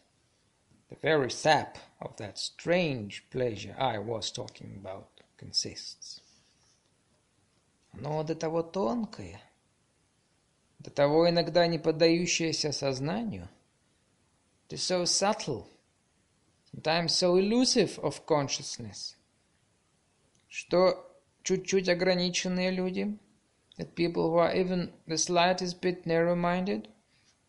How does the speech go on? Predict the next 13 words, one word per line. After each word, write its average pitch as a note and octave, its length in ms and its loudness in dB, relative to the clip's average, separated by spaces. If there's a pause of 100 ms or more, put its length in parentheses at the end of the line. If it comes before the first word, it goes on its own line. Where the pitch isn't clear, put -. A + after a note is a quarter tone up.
(220)
даже D3+ 300 0
просто F#3 420 2
люди F#3+ 300 6
с F#3 60 4
крепкими F3+ 580 0
нервами F3 480 2
не F#3+ 160 0
поймут A3+ 600 4
в D3 40 -8
нём D3 260 0
ни D#3 180 0
единой D#3+ 440 0
черты, F3 640 -2